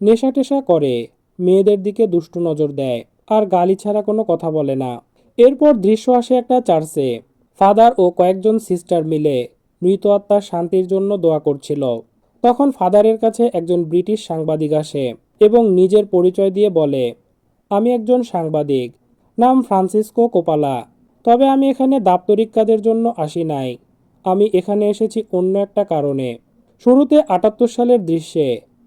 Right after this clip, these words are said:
সুনীল যে পলাশকে বলল এখানের পরিস্থিতি, সে তার এক বিদেশি বন্ধুকে জানাবে। আসলে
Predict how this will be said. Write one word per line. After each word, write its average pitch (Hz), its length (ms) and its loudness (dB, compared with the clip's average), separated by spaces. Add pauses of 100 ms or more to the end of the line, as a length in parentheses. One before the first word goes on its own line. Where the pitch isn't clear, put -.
(120)
সুনীল 208 340 2
যে 220 140 2
পলাশকে 190 500 0
বলল 151 520 0 (440)
এখানের 254 420 2
পরিস্থিতি, 165 800 -2 (260)
সে 190 180 -6
তার 202 140 4
এক 196 200 2
বিদেশি 185 380 0
বন্ধুকে 170 520 -2
জানাবে। 143 540 -4 (480)
আসলে 247 340 2